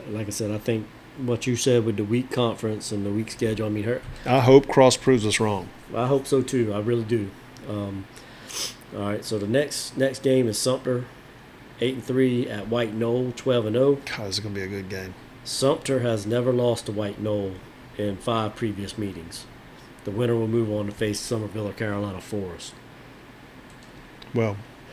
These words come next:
Speaker 2: I, I think I learned my lesson last week picking Fort D over White Knoll. I'm going White Knoll in this one.
Speaker 1: Yeah, I, I'm definitely not gonna say they had a weak schedule either. I'm sticking with White Knoll in this one.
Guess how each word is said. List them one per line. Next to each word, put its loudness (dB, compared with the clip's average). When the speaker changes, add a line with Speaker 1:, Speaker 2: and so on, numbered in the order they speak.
Speaker 2:
I, 8
I 8
think 10
I 10
learned 8
my 6
lesson 4
last 2
week 2
picking 2
Fort 0
D 2
over 0
White 2
Knoll. 2
I'm 4
going 2
White 2
Knoll 0
in 0
this 0
one. 0
Speaker 1:
Yeah, -6
I, -2
I'm -2
definitely -2
not -4
gonna -4
say -4
they -4
had -2
a -6
weak -6
schedule -6
either. -8
I'm -2
sticking -4
with -6
White -8
Knoll -4
in -6
this -8
one. -10